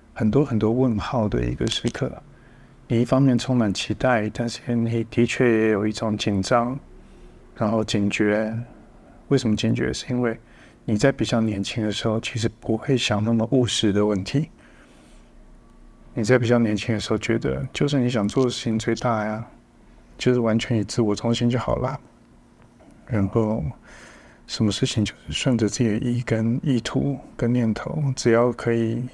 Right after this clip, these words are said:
养活自己就好啦。然后所以以前是，年轻的时候，我觉得是比较自我中心，然后相信自我中心的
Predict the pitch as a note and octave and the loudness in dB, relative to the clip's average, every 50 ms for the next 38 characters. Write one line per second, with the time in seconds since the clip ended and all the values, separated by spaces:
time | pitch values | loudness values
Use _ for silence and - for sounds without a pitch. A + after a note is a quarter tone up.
0 | - - - A2+ A2 G#2+ G#2+ - A#2+ - - C#3 C3+ A#2 A#2 B2 A#2+ A2+ - B2+ | -14 -6 -4 -2 -2 0 0 -2 0 0 0 0 0 0 0 0 0 0 0 -2
1 | B2 C3 C#3 C#3 C3+ C#3+ - - - - - - - - - - - - - - | -2 -2 -2 -2 -4 -6 -8 -12 -18 -20 -20 -20 -20 -20 -20 -20 -20 -20 -20 -20
2 | - - - - - - - - - A#2 A#2 - - C3+ B2+ A#2 A2+ - - - | -20 -20 -20 -20 -20 -20 -14 -6 -4 -2 0 2 4 4 4 4 2 0 -2 -2
3 | - - - A2+ - - B2+ C3+ C3+ - E3+ D3+ C3+ C#3 C3+ B2+ - - - B2+ | -2 -2 -2 -2 0 0 0 0 0 2 2 2 2 0 -2 -6 -8 -6 -2 0
4 | A#2 B2+ C#3 - - F#3 F3 C#3 A#2 - A#2+ A2 G#2 G#2+ - - B2+ B2 - - | 0 2 2 2 4 4 4 4 4 4 2 2 2 0 0 -2 -2 -2 -2 -2
5 | C3 C3 C3+ C3+ C3+ C3 C3 - - - - B2+ A2+ A2 - - - C#2 C#3+ C3+ | -2 -2 0 0 0 -2 -2 -4 -6 0 2 2 2 2 0 -2 -4 -4 -2 -2
6 | B2+ - - C#3+ C#3+ - - D3+ - - - - - - - B2 A2+ - B2+ B2 | -2 -2 -2 -2 -2 -2 -2 -4 -6 -12 -18 -20 -14 -10 -8 -6 -4 -2 -2 -2
7 | B2 A#2+ - C3+ C3 B2 - C3 A#2+ A2+ - C3 A2 G#2+ G2+ - A#2 A#2 A#2+ A#2 | -2 -2 -2 -2 0 0 2 0 2 2 2 2 2 0 0 -2 -2 -2 -2 -2
8 | - B2 A#2 A#2 A#2 A2+ A2 A#2+ | -2 -2 0 2 2 2 0 0